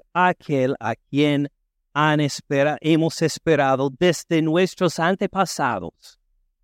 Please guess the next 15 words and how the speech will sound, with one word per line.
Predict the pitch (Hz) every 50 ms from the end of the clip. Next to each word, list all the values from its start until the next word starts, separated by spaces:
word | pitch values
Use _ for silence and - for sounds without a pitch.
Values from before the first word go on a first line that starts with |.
| _ _ _ _
Tú | - 214 220 226 214
eres | 202 196 185 170 160 - - 180
el | 175 190 190 202 208
que | - - 190 165 -
cumple | _ _ - - 240 247 240 208 - - 147 143 135 131
las | 135 135 131 - -
promesas | - - 147 147 139 131 143 170 220 247 208 - - - 233 226 226 - - - _ _ _ _ _ _ -
dadas | 175 175 175 180 190 196 196 185 - _
por | - 185 185 180 151
Dios. | 147 156 160 156 147 139 - - _ _ _ _ _ -
Tú | - 240 269 269 269 240
eres | - 208 220 214 214 208 208 185 - - -
aquel | 165 165 156 147 - _ - 175 165 165 156
que | - - 151 - -
has | - 165 180 180 156 -